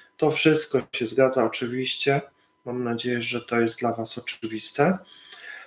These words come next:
Natomiast rzeczywiście, jeśli się przyjrzymy, to miętolenie, takie kompulsywne miętolenie swoich przekonań, które nasz intelekt lubi robić,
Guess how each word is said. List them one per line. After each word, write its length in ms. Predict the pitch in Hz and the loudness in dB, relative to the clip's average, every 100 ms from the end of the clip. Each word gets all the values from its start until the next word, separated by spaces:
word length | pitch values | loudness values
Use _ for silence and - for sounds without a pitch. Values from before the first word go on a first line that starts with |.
| - | -8
Natomiast 800 | - 127 131 131 143 147 139 - | -2 2 2 2 2 2 2 -2
rzeczywiście, 1080 | 123 123 139 143 139 147 170 - - - 143 | -6 -4 -2 0 0 0 -4 -4 -4 0 2
jeśli 340 | 139 139 139 | 2 -2 -4
się 140 | - 143 | -4 -4
przyjrzymy, 720 | - 135 113 - 165 147 135 | -4 -4 -2 -2 0 0 -2
to 200 | - 123 | 0 2
miętolenie, 800 | 123 135 135 135 135 139 151 127 | 4 2 0 0 0 2 2 0
takie 300 | 117 110 127 | -2 -4 -6
kompulsywne 800 | - 123 120 127 - - 143 131 | -4 -4 -2 -2 -2 0 0 0
miętolenie 640 | 110 110 110 127 131 123 107 | 2 0 0 0 0 0 -4
swoich 360 | - 123 - | -4 -6 -6
przekonań, 720 | - - - 135 107 107 135 147 _ _ _ _ _ _ _ _ - 117 117 117 | -8 -8 -2 0 0 0 -2 -6 _ _ _ _ _ _ _ _ -16 -8 -8 -8
które 560 | - 143 139 135 123 | -2 2 4 4 2
nasz 600 | 123 120 120 - - - - _ _ _ _ _ | 0 -4 -4 -4 -6 -8 -20 _ _ _ _ _
intelekt 640 | 131 127 135 131 120 - - | -4 -2 2 2 2 -2 -2
lubi 600 | 135 139 151 143 127 123 | 4 6 4 2 0 2
robić, 760 | 131 131 120 101 - - - | 2 0 -4 -10 -10 -12 -14